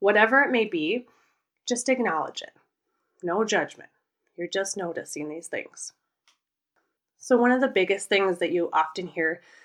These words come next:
many experts and therapists say is to breathe. The reason we say that over and over and over again is because we know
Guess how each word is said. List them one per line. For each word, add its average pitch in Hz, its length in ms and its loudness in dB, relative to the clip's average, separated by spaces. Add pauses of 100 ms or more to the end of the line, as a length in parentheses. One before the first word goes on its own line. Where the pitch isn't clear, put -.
(340)
many 196 440 4
experts 175 680 0
and 180 280 -4
therapists 180 680 -2
say 180 440 2 (300)
is 214 220 -2
to 214 240 -2
breathe. 156 440 -6 (1040)
The 202 100 4
reason 247 300 6
we 220 120 6
say 165 260 2
that 180 220 6
over 175 260 0
and 170 80 -2
over 156 180 -4
and 170 80 -8
over 175 260 -2
again 226 420 0 (240)
is 208 180 -6
because 208 540 0
we 190 220 -4
know 202 540 2